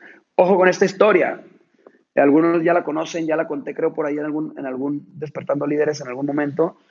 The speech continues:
Y es la historia del vendedor de dátiles. Hay un señor que tiene, tiene una, un rancho grandísimo.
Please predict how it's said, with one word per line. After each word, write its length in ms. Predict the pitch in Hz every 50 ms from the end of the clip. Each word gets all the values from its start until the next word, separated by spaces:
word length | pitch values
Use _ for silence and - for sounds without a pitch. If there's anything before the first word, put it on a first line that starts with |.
| _ _ _ _ -
Y 80 | -
es 100 | 143 143
la 80 | 165 175
historia 260 | 165 - 185 180 185
del 120 | 180 170
vendedor 340 | 165 160 156 151 151 160 160
de 100 | 156 170
dátiles. 800 | 156 170 175 175 - 185 165 135 104 90 _ _ - - _ _ _ _ _ _ _ _ -
Hay 140 | - 156 175
un 80 | 185 185
señor 420 | - 240 233 226 233 202 180 - - - - _ _ _ _ _ _ _ _ _ _ _ _ _ _ _ _ _ _ _ -
que 100 | 170 165
tiene, 540 | 165 175 180 180 180 185 185 185 175 - _ _
tiene 920 | - 180 185 175 180 185 185 190 185 185 185 170 160 151 - - _ _ _ -
una, 720 | 160 175 180 180 175 180 175 175 170 160 139 - - _ _ _ _ _ _ _ _ -
un 100 | 180 170
rancho 640 | 202 208 214 202 - 214 202 202 202 - - - _ _ _ _ _ _ _ _ _ _ _ -
grandísimo. 880 | 170 156 156 160 185 185 - 190 190 196 214 254 - - - - _